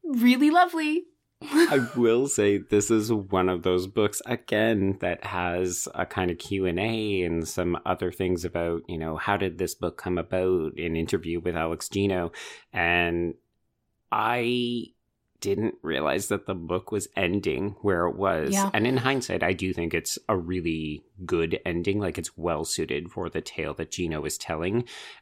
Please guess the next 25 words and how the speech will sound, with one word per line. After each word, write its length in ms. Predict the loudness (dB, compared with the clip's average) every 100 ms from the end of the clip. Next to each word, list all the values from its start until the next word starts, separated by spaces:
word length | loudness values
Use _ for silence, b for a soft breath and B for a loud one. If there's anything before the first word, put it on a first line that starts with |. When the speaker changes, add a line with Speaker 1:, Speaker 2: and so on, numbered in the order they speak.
| -2
Speaker 2:
And 180 | 0 2
yet 400 | 4 4 2 -4 _ _ 0
I 840 | 2 2 2 0 -2 -4 -4 -6 -6
found 220 | -4 0
that 140 | 2 2
it 140 | 0
really 160 | -4 -4
snuck 360 | -4 -4 -2
up 120 | 0 2
on 180 | 0
me 220 | 0 -4 -6
to 140 | -4
the 60 | -4
point 260 | 2 4
Speaker 1:
Mm-hmm. 80 | 4
Speaker 2:
where 180 | 4 4
I 140 | 4 4
almost 320 | 2 0 0
thought 220 | -2 -2
that 120 | -4
I 60 | -2
was 200 | -4 -4
missing 680 | -2 -2 -2 -4 -6 -6 -8 _
a 140 | -2 -2
last 440 | 0 0 0 -2